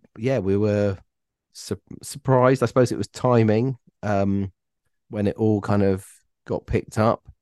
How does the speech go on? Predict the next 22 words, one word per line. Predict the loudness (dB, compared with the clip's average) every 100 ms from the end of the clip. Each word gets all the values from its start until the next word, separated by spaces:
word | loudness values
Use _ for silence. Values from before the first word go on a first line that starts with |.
| _ _ _
Um, | -4 0 2 0 -2 -6 _ _ _ _ _
but, | -6 -6 -6 -6 0
um, | 2 2 0 -4 _ _ _ _
Greg | -2 0 2
and | 2
I, |
I | 2
remember | 2 2 0 -6 -16 -20 _ _ _
Greg | -4 -2
and | 0
I | 0
having | 2 0
that | 0
conversation. | -2 -2 0 0 0 -2 -8
It's | -6
like, | -8 -10
"We've | -6 -6 -4
just | -6 -6
gotta | -6 -6
go | -2 -2
for | -2 -8
it. | -10